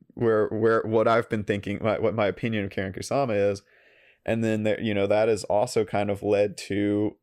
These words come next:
this complete reconsideration of Jennifer's Body over the last, I don't know, maybe five years.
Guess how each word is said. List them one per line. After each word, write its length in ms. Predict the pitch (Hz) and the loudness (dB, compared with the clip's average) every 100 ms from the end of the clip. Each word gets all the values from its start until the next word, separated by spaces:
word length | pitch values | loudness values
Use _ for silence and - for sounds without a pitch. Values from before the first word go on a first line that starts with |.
| _ | _
this 520 | 110 90 104 - - - _ _ _ _ _ - | -6 -2 -2 -4 -10 -12 _ _ _ _ _ -12
complete 500 | - - - 127 - | -12 -8 -2 -2 0
reconsideration 1000 | 107 - 101 107 101 95 92 - 95 - | 0 -2 -2 0 0 0 -2 -4 -8 -4
of 380 | - 95 95 - | 0 0 0 -4
Jennifer's 400 | - 92 98 - | -6 -4 -4 -4
Body 420 | - 104 117 87 | 0 2 0 0
over 200 | 78 - | -2 -2
the 60 | 90 | -2
last, 340 | 82 73 - - | 0 -2 -6 -8
I 60 | 85 | -8
don't 80 | |
know, 80 | 71 71 | -8 -6
maybe 240 | 82 82 | -6 -4
five 320 | - 76 73 | -2 -2 -2
years. 380 | 69 60 - | -4 -6 -8